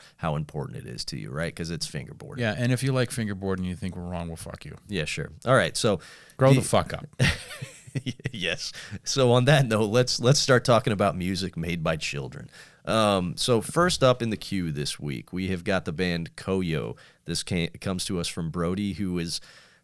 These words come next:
Speaker 1: man, accumulating, like, a prodigious fucking list of, of submissions here. There are so many fucking Brody submissions in the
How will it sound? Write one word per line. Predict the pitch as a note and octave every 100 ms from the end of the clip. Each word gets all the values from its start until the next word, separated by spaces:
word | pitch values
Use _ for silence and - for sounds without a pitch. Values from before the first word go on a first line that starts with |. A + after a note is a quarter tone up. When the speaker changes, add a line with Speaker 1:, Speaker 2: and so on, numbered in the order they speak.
| -
Speaker 1:
man, | A2+ F2+
accumulating, | F2+ - C#3+ D3 B2+ A2+ G#2 G2 F#2
like, | F2+ - -
a | G2+
prodigious | - F#2 D#2+ F#2+ F#2 F2 D#2+ -
fucking | - F2 - E2 D2+ D2 - E2+
list | E2+ D2+ - -
of, | E2 D2+ D2 - -
of | C#2+ D#2 D2
submissions | D2 - - E2 D#2+ D#2+ D2+ D2
here. | D#2 D2
There | D#2+ F2
are | F#2
so | - - F#2 G#2
many | G#2+ G2+
fucking | - F#2+ F2+ F#2 F2+
Brody | D#2+ E2 E2 D#2+
submissions | - D#2 D#2 - D#2 D2+
in | - F2 F2+
the | E2